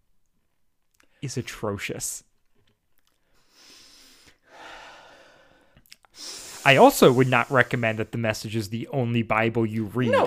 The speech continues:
Speaker 2: no, certainly
Speaker 1: But
Speaker 2: not.
Speaker 1: it's understanding that different things have different tools for different times.
Speaker 2: Yes, yes,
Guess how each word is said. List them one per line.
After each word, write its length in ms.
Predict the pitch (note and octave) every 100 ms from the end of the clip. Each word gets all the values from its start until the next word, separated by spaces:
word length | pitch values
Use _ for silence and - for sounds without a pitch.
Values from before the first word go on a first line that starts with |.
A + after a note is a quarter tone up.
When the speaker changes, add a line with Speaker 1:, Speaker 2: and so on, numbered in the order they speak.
| -
Speaker 2:
no, 140 | A3 F#4+
certainly 380 | A4 G#4+ B3+
Speaker 1:
But 140 | C#3 -
Speaker 2:
not. 100 | G3+
Speaker 1:
it's 160 | F#3+
understanding 640 | G#3+ G3 F#3 - F#3+ F3+ D#3+
that 160 | C3+
different 320 | C3+ E3 E3 D3+
things 240 | E3 D3
have 180 | D3 C3+
different 320 | C#3+ D3 -
tools 340 | - D#3+ D3 C3
for 160 | C#3
different 360 | B2+ C3+ B2+ A2+
times. 640 | C#3 C3 G#2 D3+ D#3+ B2
Speaker 2:
Yes, 400 | B2 G2+ - -
yes, 380 | B2 G#2+ B2 -